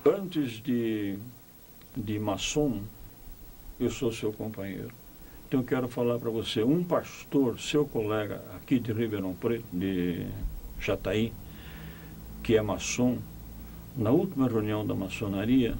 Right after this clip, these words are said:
foi ontem, anteontem, ele disse que você é comunista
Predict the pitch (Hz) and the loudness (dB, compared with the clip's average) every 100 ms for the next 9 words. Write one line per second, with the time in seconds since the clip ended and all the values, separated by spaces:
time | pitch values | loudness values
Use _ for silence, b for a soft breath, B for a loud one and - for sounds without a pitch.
0 | - - - 110 135 160 139 107 101 107 | -6 -4 -2 2 2 2 -2 -4 -2 -2
1 | 117 131 107 - - - B B B B | 0 0 -2 -10 -10 -16 B B B B
2 | B B 117 120 127 127 117 120 123 - | B B 4 6 6 4 2 -4 -8 -12
3 | - 123 139 - 123 117 117 - 127 131 | -4 4 4 2 -4 -4 -4 -4 -4 0
4 | 120 113 113 107 - | 2 4 2 -2 -6